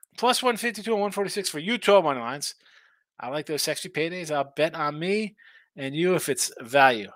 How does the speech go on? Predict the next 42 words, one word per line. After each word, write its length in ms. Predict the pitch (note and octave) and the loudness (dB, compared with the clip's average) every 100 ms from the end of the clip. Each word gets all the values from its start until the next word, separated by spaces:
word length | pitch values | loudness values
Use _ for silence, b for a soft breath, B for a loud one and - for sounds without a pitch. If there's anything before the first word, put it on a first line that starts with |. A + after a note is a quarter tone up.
| - | -12
I 160 | A#2 | -8
agree. 340 | C#3 D3+ E3 D#3+ _ _ B B B - | -8 -8 -12 -12 _ _ B B B -4
I 160 | B2 | -2
think 180 | A#2 D#3+ | 0 0
it's 200 | C#3+ - | 0 0
a 120 | C3+ | -2
good 320 | B2 D3+ D#3 | -2 -2 -2
shot, 460 | - - C#3 A#2 C3+ | 0 2 6 6 4
and 100 | - | -2
I 60 | B2 | -10
figure 240 | - C3 | -8 -8
a 40 | A#2+ | -2
lot 100 | A#2+ | -2
of 60 | A#2 | -4
people 180 | B2 | -8
will 60 | A#2+ | -8
be 100 | A#2+ | -6
on 160 | A#2 A#2 | -6 -6
the 100 | A2+ | -8
Diamondbacks 600 | A2 A2 F#2+ F2+ - - | -8 -8 -8 -8 -6 -6
today. 240 | - - _ - B B B B B B _ _ | -8 -20 _ -20 B B B B B B _ _
A 60 | G3 | 8
lot 180 | G#3 A#3+ | 10 10
of, 80 | F#3 | 10
yeah. 200 | C#3 G2 - _ _ | 10 8 -4 _ _
Well, 140 | G3 F#3+ | 2 8
why 120 | A#3 | 8
wouldn't 200 | B3 D3+ | 8 4
you 60 | |
be 20 | C3 | 4
on 100 | G#2+ | 4
Diamondbacks? 520 | G#2+ G#2 G2 F#2 - | 0 -2 -6 -6 -6
I, 120 | A#2 | -8
the, 240 | A#2 C#3 | -8 -10
the 140 | D3 D3 | -6 -4
numbers 440 | D#3+ F#3+ F3+ D#3+ | -2 4 6 6
for 240 | - D#3+ C#3 | 4 2 0
Gallen 380 | B2+ D#3 D#3+ C#3+ | 8 8 8 6
at 120 | C3+ | 4
home 240 | D3 C#3 | 2 0
speak 280 | C3+ - C3 | -6 -4 -4
alone, 300 | C#3 G#2 G#2+ | -4 -8 -10